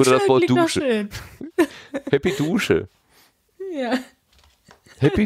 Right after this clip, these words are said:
Speaker 1: Dusche, okay. Streichen wir den Popo da raus. <laughs>
Speaker 2: Der ist eh für den Arsch.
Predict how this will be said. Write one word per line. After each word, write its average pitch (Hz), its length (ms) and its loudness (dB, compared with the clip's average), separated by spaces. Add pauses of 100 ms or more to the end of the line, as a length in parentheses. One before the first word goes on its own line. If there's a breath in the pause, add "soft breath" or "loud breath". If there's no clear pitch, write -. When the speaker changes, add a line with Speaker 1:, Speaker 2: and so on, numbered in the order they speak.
Speaker 1:
Dusche, 110 580 0
okay. 98 540 2 (880)
Streichen 80 340 -4
wir 78 80 -6
den 71 140 -6
Popo 78 320 -4
da 71 160 -2
raus. 76 540 -10 (520)
<laughs> - 1400 -4
Speaker 2:
Der 208 200 0
ist 185 80 0
eh 208 100 0
für 214 120 -6
den 165 100 -4
Arsch. 175 400 -6